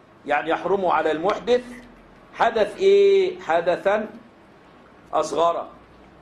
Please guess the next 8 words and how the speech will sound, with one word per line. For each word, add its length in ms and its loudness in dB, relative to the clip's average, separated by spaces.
لأنه 580 2
إذا 200 0
أطلق 520 -2
الحدث 500 2
فإنه 500 2
ينصرف 540 -2
إلى 260 -2
الأصغر، 520 -4